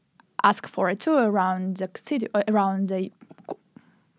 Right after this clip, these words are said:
you as well can ask for the tour around the B I campus, for instance, and we also study different master programs and can provide, uh, with more information if needed. Uh, but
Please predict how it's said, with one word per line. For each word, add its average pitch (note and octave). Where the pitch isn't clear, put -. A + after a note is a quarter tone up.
you B3
as A3
well G#3+
can G#3+
ask -
for G#3
the G3
tour A3+
around F#3+
the F#3
B F#3
I A#3+
campus, G3+
for F#3+
instance, A3+
and F#3+
we G#3
also F#3+
study F#3
different F#3+
master A3+
programs G3
and G3+
can G3+
provide, F#3+
uh, F#3+
with G3+
more G#3
information G3
if G#3
needed. F#3
Uh, G3+
but A3